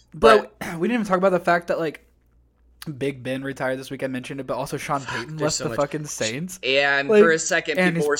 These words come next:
Speaker 1: probably gonna go to
Speaker 2: speculating.
Speaker 1: the Cowboys.
Speaker 2: Yeah, people were s-, also speculating that he may go to the Bears, but I, I think I read
Speaker 1: That'd be
Speaker 2: somewhere
Speaker 1: interesting.
Speaker 2: that they called him and he was like, "No, we, I don't like your organization." But I could be wrong.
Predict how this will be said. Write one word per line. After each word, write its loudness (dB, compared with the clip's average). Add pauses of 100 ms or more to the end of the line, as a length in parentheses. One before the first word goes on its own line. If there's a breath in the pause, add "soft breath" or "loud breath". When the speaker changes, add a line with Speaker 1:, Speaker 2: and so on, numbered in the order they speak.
Speaker 1:
probably 4
gonna 2
go -2
to -8
Speaker 2:
speculating. 2
Speaker 1:
the -6
Cowboys. -6
Speaker 2:
Yeah, 2
people -6
were 4
s-, -2
also -2
speculating -4
that -6
he -8
may -4
go -2
to -4
the -10
Bears, -2
but -6 (120)
I, 0 (100)
I -2
think -10
I -2
read 0
Speaker 1:
That'd 0
be 2
Speaker 2:
somewhere 2
Speaker 1:
interesting. -10 (120)
Speaker 2:
that 0
they 0
called -4
him -4
and -8
he -8
was -8
like, -10
"No, -20 (260)
we, -8
I -4
don't -4
like -8
your -10
organization." -12
But 0
I 0
could -10
be -6
wrong. -6